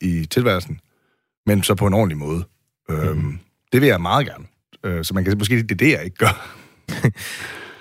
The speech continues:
Speaker 2: Altså, vil du kunne overtales til ikke at købe s-, s-, så mange sko?
Speaker 1: Det tror jeg godt.
Speaker 2: Det tror
Speaker 1: Det,
Speaker 2: du godt?
Speaker 1: det tror jeg
Speaker 2: Så
Speaker 1: godt, jeg
Speaker 2: vigtigt
Speaker 1: kunne.
Speaker 2: er det ikke for dig?
Speaker 1: Nej,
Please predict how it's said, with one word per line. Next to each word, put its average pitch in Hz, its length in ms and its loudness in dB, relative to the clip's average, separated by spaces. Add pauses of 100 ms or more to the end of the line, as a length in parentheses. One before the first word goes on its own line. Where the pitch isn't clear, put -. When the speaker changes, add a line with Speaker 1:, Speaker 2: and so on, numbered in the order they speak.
(160)
Speaker 2:
Altså, 104 200 2 (300)
vil 101 160 0
du 113 60 2
kunne - 160 -2
overtales 110 420 0
til - 140 -4
ikke 127 120 2
at 131 60 2
købe - 260 -4
s-, - 160 -6 (300)
s-, - 180 -8 (240)
så - 80 0
mange 90 160 0
sko? - 220 -2 (300)
Speaker 1:
Det 101 80 0
tror 85 160 2
jeg 64 60 -2
godt. - 180 -12 (540)
Speaker 2:
Det - 80 2
tror - 80 6
Speaker 1:
Det, - 20 6
Speaker 2:
du 110 40 4
godt? 95 120 2
Speaker 1:
det - 80 6
tror 104 160 4
jeg 92 80 2
Speaker 2:
Så - 80 2
Speaker 1:
godt, 110 60 4
jeg 131 60 6
Speaker 2:
vigtigt 98 140 -4
Speaker 1:
kunne. 95 40 0
Speaker 2:
er 95 40 2
det 87 80 0
ikke 95 120 -4
for 95 120 0
dig? - 120 -2
Speaker 1:
Nej, 76 160 -2